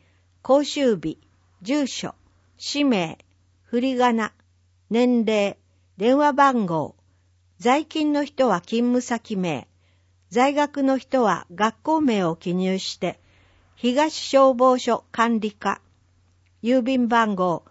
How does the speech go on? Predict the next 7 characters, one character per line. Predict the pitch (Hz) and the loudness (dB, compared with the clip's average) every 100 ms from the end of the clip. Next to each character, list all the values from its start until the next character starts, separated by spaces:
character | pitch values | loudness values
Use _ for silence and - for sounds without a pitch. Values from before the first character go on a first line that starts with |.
| _ _ | _ _
三 | - 254 285 294 | -2 0 2 0
六 | 302 302 196 | -2 -2 -2
二 | 175 175 - _ _ _ | -2 -4 -12 _ _ _
零 | 190 233 269 269 | -2 2 4 4
零 | 254 247 208 | 2 0 -2
一 | - 214 208 - | -4 -6 -6 -10
三、 | - - 226 165 | -6 0 0 -2